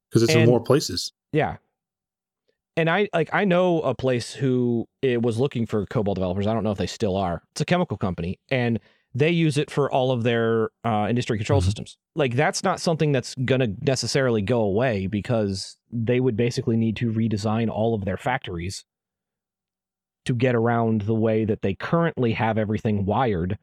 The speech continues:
Speaker 2: and hooked up and monitored and all
Speaker 1: I
Speaker 2: that
Speaker 1: agree.
Speaker 2: stuff.
Speaker 1: They've got a massive investment in this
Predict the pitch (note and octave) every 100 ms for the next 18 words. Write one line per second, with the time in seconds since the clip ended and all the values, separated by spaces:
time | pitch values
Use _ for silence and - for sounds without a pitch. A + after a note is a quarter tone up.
0 | _ _ _ _ A#2 G#2 - B2 - A2
1 | G2+ - _ _ _ A2 G#2+ G#2+ G#2+ A2
2 | G#2 - G#2+ G2+ F2 - _ _ G#2 G2+
3 | G2+ G2 G#2+ F#2+ F#2+ A2+ - - D#3 E3
4 | E3+ C3+ C3 C#3 C#3+ C3 B2+ A#2 C3 -
5 | B2 B2 A2+ A2+ A2+ A#2 A2 G#2+